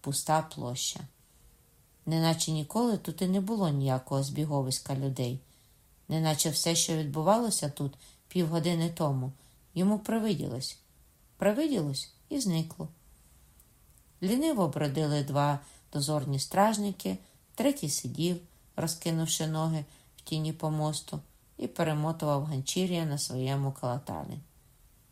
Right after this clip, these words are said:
"Сумка!" — залементував купець. "Моя сумка з грошима!" Відповіддю був гучний сміх і непристойні лайливі вигуки.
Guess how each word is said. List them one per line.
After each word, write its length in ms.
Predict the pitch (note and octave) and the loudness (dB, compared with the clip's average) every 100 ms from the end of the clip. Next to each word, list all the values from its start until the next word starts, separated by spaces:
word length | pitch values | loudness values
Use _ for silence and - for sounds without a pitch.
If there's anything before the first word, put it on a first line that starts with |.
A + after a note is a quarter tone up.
| - - - | -20 -20 -4
"Сумка!" — 1120 | - - G4+ A#4 A4 G4 E4+ D#4+ B3+ G3 D#3 C#3 - - - - | 2 4 6 4 2 4 8 10 12 10 8 2 -8 -20 -20 -4
залементував 840 | D3 D3+ D#3 D#3 D3 D3+ D3 D3 | 0 2 2 0 0 2 4 4
купець. 560 | C#3+ D3 C#3+ C#3 C#3 - - - - - - - | -2 -6 -2 -2 -4 -10 -14 -20 -20 -20 -14 2
"Моя 280 | A3 F#4 G4 | 4 6 8
сумка 520 | - A#4 G4 - B3+ | 8 6 4 6 6
з 60 | |
грошима!" 760 | F#3+ A#3 G4 G#4+ G4+ D#4+ G#3 D3 - - - - - - - - - - | 6 6 8 8 6 4 2 0 -6 -20 -20 -20 -20 -20 -20 -20 -20 -10
Відповіддю 680 | - G#3 - G3+ G3 F3+ E3+ | -4 -4 -4 -2 -2 0 -2
був 260 | D3+ D#3+ D#3 | 0 0 0
гучний 440 | D3 - C#3+ D3+ | -2 0 0 0
сміх 380 | - C#3 C#3 C3+ - - - - | 0 -2 -6 -8 -12 -20 -20 -8
і 120 | - | -2
непристойні 800 | D#3 D3 - C3+ - F3+ G#3 F#3+ | 0 -2 -4 -4 0 2 2 2
лайливі 560 | D#3 D3 B2 C3+ C#3+ C#3+ | 2 0 0 0 0 0
вигуки. 520 | C3+ B2 D3 - - | -2 -4 -6 -10 -16